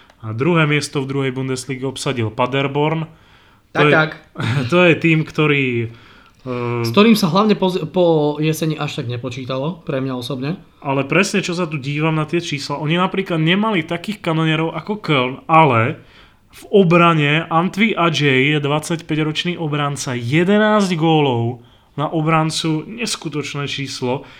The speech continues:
Speaker 1: A potom mali dvoch záložníkov, ktorí mali dvojciferné čísla, Filipa Klemanta, dvadsaťšesťročného Nemca, šestnásť gólov a ďalší Nemec, dvadsaťosemročný Sven Michel, eh, desať gólov. Potom ani tých, eh, kanonierov alebo nejakého ostrieľaného borca v útoku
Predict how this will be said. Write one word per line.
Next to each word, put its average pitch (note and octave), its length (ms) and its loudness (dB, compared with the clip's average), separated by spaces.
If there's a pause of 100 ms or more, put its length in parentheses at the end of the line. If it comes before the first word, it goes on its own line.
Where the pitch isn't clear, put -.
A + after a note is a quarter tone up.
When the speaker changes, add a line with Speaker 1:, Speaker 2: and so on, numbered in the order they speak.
(160)
Speaker 1:
A B2 80 -6
potom F3+ 560 0
mali D#3 240 2
dvoch E3 320 0
záložníkov, D#3+ 800 2
ktorí C#3 480 -2
mali C3+ 320 -4
dvojciferné C#3 640 -6
čísla, C#3 560 -4 (240)
Filipa G3 480 2
Klemanta, E3 560 0
dvadsaťšesťročného D3 960 -4
Nemca, C#3 320 -6
šestnásť E3 560 -2
gólov C#3 480 2 (240)
a - 80 -12
ďalší D3 400 -2
Nemec, C3 320 -4
dvadsaťosemročný B2+ 880 -6
Sven C3+ 400 -4
Michel, B2+ 400 -4 (560)
eh, G#2+ 160 -8
desať B2 400 -4
gólov. A#2+ 560 -2 (240)
Potom B2 240 -6
ani B2 240 -4
tých, A#2 240 -6
eh, A2+ 240 -6
kanonierov A#2+ 800 -4
alebo A#2 320 -4
nejakého A#2 640 -4
ostrieľaného A#2+ 640 -6
borca A#2+ 400 -8
v A#2 80 -6
útoku B2 280 -12